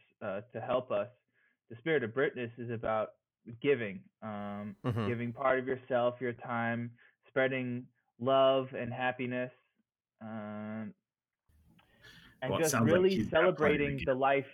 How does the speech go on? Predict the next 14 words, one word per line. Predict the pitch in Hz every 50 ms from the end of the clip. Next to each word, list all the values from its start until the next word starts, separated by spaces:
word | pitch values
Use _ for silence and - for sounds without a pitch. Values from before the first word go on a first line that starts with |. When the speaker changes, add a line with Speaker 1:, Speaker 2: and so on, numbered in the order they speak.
| _ -
Speaker 1:
that | 131 127 - 117
was | 123 131 131 127 127 123 123 120 120 117 - _ _ _ - _ _ _ _ _ - 127
Britney | 131 131 - 127 123 117 -
Spears. | - 147 143 131 110 73 - - _ _ _ _ _ - - - _ _ _ _ - - - - - -
Speaker 2:
Yeah. | - 107 123 143 120 - - _ _ _ _ _ _ _ _ _ _ _ _ _ _ _ _ _ _ _ - - _ _ _ _ _ _ _ _ _ _ - _ -
Speaker 3:
But | 101 107 117
Speaker 2:
What | 123 127
Speaker 3:
she |
Speaker 2:
was | 135 131
that, | 139 127
Speaker 3:
had | - -
a |
Speaker 2:
John | 151 143 151
Wayne? | 165 175 220